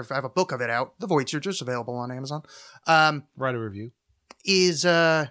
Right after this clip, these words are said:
Speaker 1: don't write a review on that one. Fuck that one. No one's gonna buy that. Periphery still has a chance.
Speaker 2: Okay.
Speaker 1: Um, but, uh, fuck, write a review of, uh, of The Void Searchers, but on the Periphery page. But, uh,
Speaker 2: This didn't have enough Bigfoot sex
Speaker 1: Yeah.
Speaker 2: in it. I was promised Bigfoot
Speaker 1: Yeah.
Speaker 2: sex.
Speaker 1: You, it, you were
Speaker 2: Five
Speaker 1: supposed,
Speaker 2: stars.
Speaker 1: you were supposed to have Sasquatch humping. Uh,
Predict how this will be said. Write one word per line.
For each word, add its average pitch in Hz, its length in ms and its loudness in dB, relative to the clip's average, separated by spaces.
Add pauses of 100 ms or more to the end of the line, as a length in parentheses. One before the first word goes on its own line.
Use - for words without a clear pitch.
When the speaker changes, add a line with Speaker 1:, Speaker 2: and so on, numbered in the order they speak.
Speaker 1:
don't 247 120 4
write 190 120 6
a 143 40 0
review 127 200 -4
on 113 80 -4
that 117 140 -4
one. 120 120 -6
Fuck 143 200 -4
that 120 120 -4
one. 123 120 -6
No 139 60 -4
one's 131 120 -6
gonna 120 140 -10
buy 117 160 -2
that. 117 220 -6 (240)
Periphery 180 340 2
still 139 180 0
has 117 100 -4
a 117 40 -12
chance. 120 400 -8
Speaker 2:
Okay. 135 240 -6
Speaker 1:
Um, 156 280 4 (100)
but, 185 300 4
uh, 165 180 6
fuck, 202 220 2
write 214 160 6
a - 20 0
review 190 320 4
of, 160 140 2
uh, 151 200 6
of 147 200 4
The 156 60 -4
Void 147 200 0
Searchers, 131 260 -8
but 147 120 -6
on 139 160 0
the 139 60 -4
Periphery 131 340 -6
page. 120 240 -12 (300)
But, 170 200 4
uh, 156 300 6
Speaker 2:
This 156 160 -2
didn't 160 260 -4
have 165 220 4
enough 139 240 -6
Bigfoot 127 480 -6
sex 123 320 -4
Speaker 1:
Yeah. 127 60 -4
Speaker 2:
in 110 60 -8
it. 92 160 -12 (200)
I 143 160 2
was 165 160 -2
promised 139 380 -6
Bigfoot 110 340 -10
Speaker 1:
Yeah. 90 80 -6
Speaker 2:
sex. - 460 -16
Speaker 1:
You, 160 340 -6
it, 151 300 -6
you 131 100 -16
were 135 60 -12
Speaker 2:
Five 120 220 0
Speaker 1:
supposed, - 80 -6
Speaker 2:
stars. 82 260 -10
Speaker 1:
you 135 40 -12
were 127 40 -10
supposed 127 240 -10
to 135 60 -8
have 135 80 -8
Sasquatch - 580 -6
humping. 143 360 -10 (380)
Uh, 170 400 4